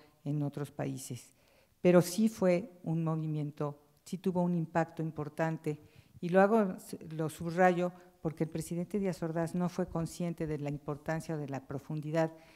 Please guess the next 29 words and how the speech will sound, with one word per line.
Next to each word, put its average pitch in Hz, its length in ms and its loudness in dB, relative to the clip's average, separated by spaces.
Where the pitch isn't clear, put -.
de 165 180 0
ese 165 140 -4
impacto. 147 460 -8
Tanto 202 300 2
así 190 340 -4
que 170 260 -2
el 151 160 -6
día 175 220 0
de 160 420 -4
un, 175 340 -4
en 165 160 -4
uno 175 200 -4
de 160 80 -4
sus - 260 -12
informes 165 440 -6
presidenciales 165 760 -6
dijo 185 400 -2
algo 180 220 0
así 175 220 -4
como 175 380 -2
que 170 120 -6
el 156 80 -10
movimiento 180 380 -6
estudiantil 170 720 -10
es - 300 -8
algo 165 280 -6
que 165 140 -8
va 156 340 -4
a 143 400 -8